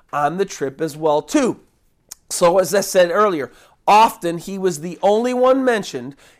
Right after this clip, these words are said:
even though we know right here with this trip, there was Timothy, 'cause Paul had just called him to go on a trip. There was Silas, whom he left Antioch with. There was Luke, whom had been with him from whoever, however knows how long.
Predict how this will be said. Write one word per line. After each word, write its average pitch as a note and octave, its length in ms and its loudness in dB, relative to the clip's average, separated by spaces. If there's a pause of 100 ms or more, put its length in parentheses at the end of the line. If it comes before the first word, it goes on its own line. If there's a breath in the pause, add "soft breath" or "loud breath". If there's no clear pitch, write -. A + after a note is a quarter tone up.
(120 soft breath)
even A#3 320 0
though A3 200 6
we A3 160 0
know G#3 280 4
right G3 280 2
here A3 180 6
with A3+ 120 2
this B3 180 0
trip, F3 360 0 (200 soft breath)
there D#3 160 4
was D3 180 0
Timothy, F#3 680 -2
'cause - 180 -10
Paul D#3 200 0
had D#3+ 160 -4
just F3 220 -8
called F3 240 4
him - 80 -6
to - 60 -8
go F#3 100 0
on G3 240 2
a A#3 60 -8
trip. G3 340 -2 (260 soft breath)
There D#3+ 180 4
was F3+ 240 -2
Silas, G#3 680 2
whom F#3+ 140 -4
he F#3 80 -2
left G3 260 2
Antioch G#3+ 520 0
with. D#3+ 280 -2 (240 soft breath)
There F3+ 200 4
was G3 200 0
Luke, B3 600 0
whom G#3+ 180 -4
had F#3+ 140 -2
been G#3 180 -2
with G3+ 140 -4
him G3+ 220 -6
from F#3+ 300 -6 (360)
whoever, G#3 540 0
however G3 480 4
knows D#3+ 260 -2
how D#3 160 0
long. D3 340 0